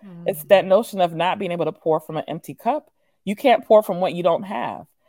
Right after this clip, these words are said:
Speaker 2: And so oftentimes when we're caring for others, and particularly in this context, caring for our students,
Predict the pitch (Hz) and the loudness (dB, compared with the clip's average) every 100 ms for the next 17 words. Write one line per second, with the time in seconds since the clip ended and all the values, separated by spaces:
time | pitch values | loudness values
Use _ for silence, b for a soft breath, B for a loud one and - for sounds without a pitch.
0 | _ _ - 175 - 170 160 - 208 214 | _ _ -4 -2 4 4 4 0 -4 -2
1 | 175 165 170 175 214 233 254 - 180 147 | -2 -2 -4 -4 -6 -4 -4 0 2 2
2 | 147 143 147 - - 190 - 359 185 175 | 0 -2 -4 -6 -10 -8 -10 -8 -6 -6
3 | - - 156 - 139 - 185 165 - 151 | -8 -10 -6 -4 -4 -6 -8 -8 0 2
4 | 147 - 226 226 175 | 2 -2 -6 -4 -4